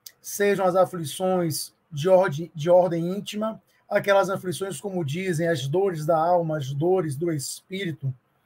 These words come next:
sejam as aflições também de ordem física. E aí nós criamos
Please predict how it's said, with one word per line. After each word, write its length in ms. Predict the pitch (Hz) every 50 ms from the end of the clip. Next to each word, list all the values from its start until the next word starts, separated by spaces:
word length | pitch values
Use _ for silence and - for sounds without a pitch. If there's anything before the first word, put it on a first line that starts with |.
| _ _ _ _ _ _
sejam 400 | - - - 190 196 196 185 196
as 80 | 185 170
aflições 640 | 190 170 - 175 165 143 - 185 196 196 190 -
também 340 | - 208 165 156 160 160 160
de 80 | 147 170
ordem 240 | 160 170 165 170
física. 720 | 156 - - - 165 165 175 170 143 135 143 - 143 131 123 - _ _ _ _ _ _ _ _ _ _ _ _ _ _ _ _ _ _ _ _
E 120 | - 185 202
aí 240 | 202 208 214 220 196
nós 420 | 190 202 202 208 208 196 - -
criamos 880 | - - 220 196 196 196 202 208 214 202 175 170 143 - - - -